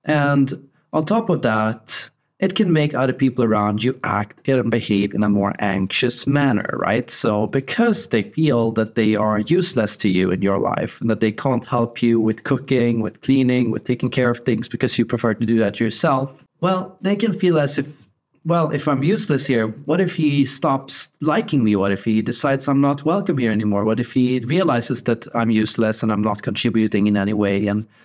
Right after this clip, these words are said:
what if he decides that, yeah, he doesn't want me anymore?"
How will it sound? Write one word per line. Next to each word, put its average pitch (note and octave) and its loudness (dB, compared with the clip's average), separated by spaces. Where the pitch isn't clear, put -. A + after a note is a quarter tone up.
what C3 0
if B2 -2
he A#2+ 0
decides B2 -2
that, - -4
yeah, D#3 0
he A#2 2
doesn't A#2+ 0
want G3+ -2
me A2 2
anymore?" F#2 -6